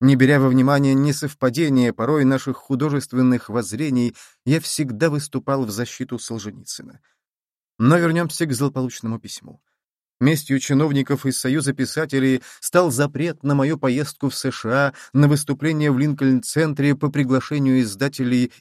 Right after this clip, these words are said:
и Роберта Кеннеди. Надо сказать, что тогда приглашение поэта из нашей страны в С Ш А на выступление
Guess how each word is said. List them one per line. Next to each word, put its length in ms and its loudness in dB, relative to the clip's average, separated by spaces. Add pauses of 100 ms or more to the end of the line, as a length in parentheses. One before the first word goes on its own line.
и 100 0
Роберта 460 -4
Кеннеди. 540 -20 (600)
Надо 280 2
сказать, 340 -2
что 160 -6
тогда 320 -2
приглашение 600 -2
поэта 380 -2
из 140 2
нашей 300 0
страны 420 -2
в 60 -6
С 160 -6
Ш 280 -2
А 20 2
на 120 2
выступление 880 -2